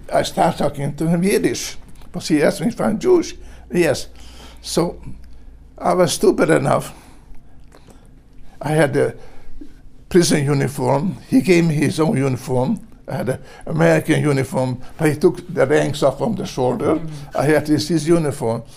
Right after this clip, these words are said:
Speaker 1: He told me that he was, he has to go to a certain place. In a couple of days, he's coming back, and he wants me to go with him to the United States. But when I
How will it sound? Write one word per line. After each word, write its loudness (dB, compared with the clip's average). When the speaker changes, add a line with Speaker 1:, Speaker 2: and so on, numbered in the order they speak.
Speaker 1:
He -4
told -2
me 0
that -2
he 2
was, 0
he -2
has 4
to 2
go 2
to 0
a 2
certain -2
place. -4
In -2
a -2
couple 0
of 0
days, -4
he's -8
coming 0
back, -2
and -2
he 4
wants 4
me 2
to 0
go 4
with 0
him -2
to 0
the 2
United 0
States. -8
But -2
when 2
I 0